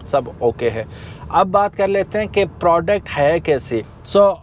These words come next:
cons में सबसे बड़ी बात तो इसका size है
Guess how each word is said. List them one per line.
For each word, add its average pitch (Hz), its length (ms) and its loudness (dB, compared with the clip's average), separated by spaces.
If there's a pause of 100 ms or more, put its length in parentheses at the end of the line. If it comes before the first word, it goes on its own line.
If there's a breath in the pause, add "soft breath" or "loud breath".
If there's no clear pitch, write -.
(140)
cons 196 360 2
में 214 140 -2
सबसे 202 300 0
बड़ी 208 200 4
बात 190 300 4
तो 190 140 2
इसका 185 380 2
size 165 420 0
है 190 100 2